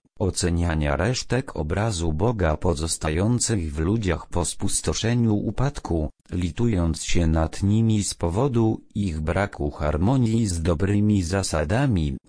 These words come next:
oraz z powodu złego traktowania, jakie spotyka ich ze strony grzechu, błędu i procesu umierania, z rąk szatana oraz wzajemnie od siebie i ich własnej deprawacji.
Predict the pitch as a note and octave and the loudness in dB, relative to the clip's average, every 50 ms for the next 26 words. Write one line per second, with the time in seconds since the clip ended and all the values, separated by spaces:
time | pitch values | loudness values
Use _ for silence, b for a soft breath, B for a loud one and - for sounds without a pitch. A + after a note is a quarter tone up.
0 | _ _ - G#2+ A2 G2+ F#2 F2 - - - - - - E2+ E2+ F#2 A2 A#2+ A#2 | _ _ -4 -2 0 0 0 -2 -4 -6 -8 -8 -4 -2 -2 0 2 2 2 2
1 | G2+ F2+ E2 D2+ D2 D2+ D#2 F2+ F#2 F#2+ F#2 E2 D2+ - - - B2 - - - | 0 0 0 -2 -2 -2 0 0 0 0 0 -2 -2 -2 -2 -2 -2 -2 -2 -2
2 | E2 E2 F#2+ G#2 A2 A2 A2+ A2+ G#2 F#2+ F#2+ A#2+ C#3 - - D3 C#3 B2+ A#2 - | -2 0 0 0 0 0 0 0 0 0 0 0 -2 -2 0 0 0 0 0 -4
3 | - - E2+ - - B2 A#2 - - A2 G#2 G#2+ - - G#2 G2+ F2+ - - - | -4 -4 -4 -2 -2 -2 -4 -2 -2 -2 -2 -2 -2 -2 -4 -4 -4 -6 -10 -8
4 | D2+ D#2 E2 F2+ E2 - - - B2+ C3+ C3 B2 A2+ F#2 D#2+ D2+ E2 F2+ F2+ B2 | -6 -2 -2 0 -2 -2 -4 -2 0 2 2 2 2 0 0 -2 -2 -2 0 0
5 | C3 - - - E2+ D2+ C2+ - - _ - - D#2 E2 F2+ G2+ B2+ C#3+ D3 C3 | -2 -4 -2 -2 -2 -2 -2 -4 -10 _ -14 -8 -4 0 2 2 4 4 4 4
6 | A2+ A2+ A2 A2 - - - _ - G2+ G#2 G2+ - - F#2 F2 - - B2+ B2 | 4 2 2 2 0 -4 -8 _ -2 -2 -2 0 0 0 0 0 0 -2 -2 -2
7 | - - G2+ F#2+ - B2+ C3 B2+ G#2 F#2 D#2+ D2+ E2+ G2+ G#2+ A2 A2+ A2+ A#2 B2 | -2 -4 -4 -4 -2 0 0 2 2 2 2 2 2 2 2 2 2 2 0 -2
8 | B2 - - - _ - E2 F2 G2+ A2+ A#2 A#2 A2 G#2 - - - - - E2 | -4 -6 -12 -18 _ -8 -4 0 0 2 2 2 2 0 -2 -4 -4 -4 -2 -2
9 | - - A#2+ C3 C3 B2 A#2+ - - - G2 G2+ F2+ F2 D#2 D2+ D#2 - - - | 0 0 0 0 2 0 0 -2 -2 0 0 2 2 2 2 0 0 -2 -4 -6
10 | F2 E2+ E2 D#2+ F2+ F#2+ G#2 A2+ A#2 G#2+ F2 D#2 E2+ G#2 B2+ G#2+ F2 E2 - - | -8 -6 -4 -2 0 0 0 0 0 2 2 2 2 2 2 0 0 -2 -4 -2
11 | D#2+ - - C#3+ C#2+ D2+ F2 E2 D#2 D2+ D2+ C#2+ - G#2+ G2 - E2+ F2 D#2 C#2 | 0 0 2 2 0 0 0 0 0 -2 -2 -2 -2 -2 -2 -2 -2 -4 -4 -6
12 | C2+ - - D2+ D#2 D#2+ F2 G#2 A#2 A#2 - - A#2+ A#2 G#2+ F#2+ F#2 F#2+ F#2 E2+ | -6 -8 -8 -4 -2 0 0 0 0 0 -2 0 2 2 2 2 2 0 0 -2
13 | D2+ - - - G2 F#2 F#2+ G#2+ G2 - - - - - A#2+ - | -2 -2 -2 -2 -2 -2 -2 -4 -4 -4 -4 -6 -6 -6 -10 -12